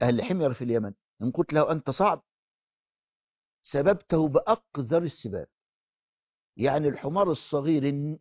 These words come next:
ال-، النتن اللي بيعض يرفس، هيسحب الخنجر ويجيب كرشه. نسأل الله العفو والعافية. إذن الكلمة واحدة واستعمالات العرب تباينت، بل وقع هذا في عصر الصحابة.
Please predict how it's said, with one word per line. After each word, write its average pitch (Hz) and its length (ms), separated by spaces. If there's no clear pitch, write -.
ال-، 135 280
النتن 185 520
اللي 139 120
بيعض 143 260
يرفس، - 420
هيسحب 139 400
الخنجر 135 480
ويجيب 151 200
كرشه. - 260
نسأل - 240
الله 131 160
العفو 117 260
والعافية. 98 200
إذن 127 220
الكلمة 208 520
واحدة 143 480
واستعمالات 117 760
العرب 107 320
تباينت، 95 460
بل 101 180
وقع 143 240
هذا 156 240
في 120 60
عصر - 200
الصحابة. 175 460